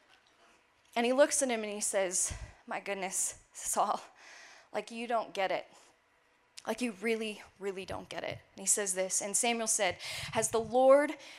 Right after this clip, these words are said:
um, as great delight in burnt offerings and sacrifices as he does in obeying the voice of the Lord? Behold, it is better to,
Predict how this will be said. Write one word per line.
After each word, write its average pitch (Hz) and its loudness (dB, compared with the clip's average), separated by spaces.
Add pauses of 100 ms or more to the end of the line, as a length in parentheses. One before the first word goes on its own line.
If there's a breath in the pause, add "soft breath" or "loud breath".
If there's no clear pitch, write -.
(140 loud breath)
um, 220 6
as 214 0
great 233 0
delight 214 4
in 208 -4
burnt 196 -2
offerings 185 0
and 185 -4
sacrifices 185 0 (100)
as 196 2
he 208 -6
does 202 2
in 214 -6
obeying 202 2 (280 loud breath)
the 202 -6
voice 185 -2 (160)
of 185 -2
the 190 -4
Lord? 175 -8 (480 loud breath)
Behold, 240 6 (300 loud breath)
it 285 6
is 247 2
better 208 6 (260 loud breath)
to, 254 0